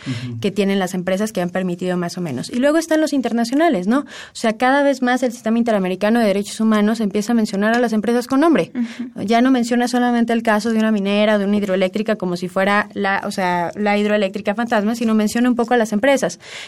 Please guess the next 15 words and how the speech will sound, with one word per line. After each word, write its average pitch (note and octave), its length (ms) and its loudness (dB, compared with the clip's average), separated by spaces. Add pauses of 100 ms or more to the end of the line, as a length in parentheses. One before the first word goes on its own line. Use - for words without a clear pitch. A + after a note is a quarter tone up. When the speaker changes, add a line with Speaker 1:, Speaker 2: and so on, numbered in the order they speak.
Speaker 2:
Y A3+ 80 0
en A3 100 4
su A3+ 120 0
último C4+ 260 4
informe A#3+ 340 2
de G#3+ 140 4
extractivas A3+ 680 0
y G#3+ 60 -4
pueblos G#3 280 -2
indígenas A#3 460 2
menciona G#3 340 0
precisamente G3+ 540 -2
los G3+ 140 0
principios F#3 420 -2
rectores G#3+ 460 2